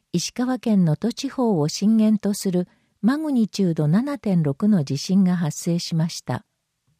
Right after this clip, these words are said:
家屋の倒壊や津波で多くの死傷者が出たほか、水道や電気など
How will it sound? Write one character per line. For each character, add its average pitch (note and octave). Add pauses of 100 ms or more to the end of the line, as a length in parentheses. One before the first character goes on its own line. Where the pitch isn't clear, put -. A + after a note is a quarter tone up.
(100)
家 C4+
屋 G3+
の D#3
倒 G3+
壊 A3
や G#3
津 -
波 G#3
で F3 (220)
多 D4+
く -
の C#3+
死 D3+
傷 A#3
者 G3
が C3
出 F#3
た F#3
ほ E3+
か、 C3+ (460)
水 B3
道 C#4+
や C4
電 C4
気 G#3
な F3
ど C#3+